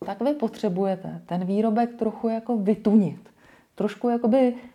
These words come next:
přiblížit, přizvednout tu jeho hodnotu, eh, k té ceně, kterou jste mu dali.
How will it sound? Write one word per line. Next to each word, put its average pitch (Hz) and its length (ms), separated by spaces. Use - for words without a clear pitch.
přiblížit, 254 880
přizvednout 202 1080
tu 180 140
jeho 196 260
hodnotu, 196 760
eh, 175 260
k - 100
té 226 260
ceně, 220 500
kterou 170 340
jste 175 180
mu 175 160
dali. 170 280